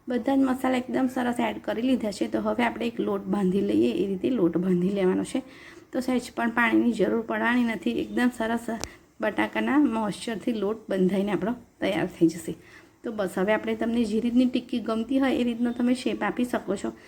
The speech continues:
અને નાની કે મોટી એવી જેવી રીતે બનાવી હોય એ રીતે તમે બનાવી શકો છો.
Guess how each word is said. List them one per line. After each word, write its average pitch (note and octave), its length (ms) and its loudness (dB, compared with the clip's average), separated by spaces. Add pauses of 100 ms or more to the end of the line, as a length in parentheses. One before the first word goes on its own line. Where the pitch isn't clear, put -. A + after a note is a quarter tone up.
(280)
અને A3+ 140 -4
નાની G#3+ 320 4
કે C4 120 2
મોટી B3+ 380 2
એવી B3 180 4
જેવી A#3+ 300 6
રીતે A#3 220 -2
બનાવી A#3 340 2
હોય C#4 120 6
એ A#3 160 2
રીતે A#3 220 -2
તમે A#3 300 0 (100)
બનાવી B3+ 320 2
શકો - 340 -4
છો. F3 100 -4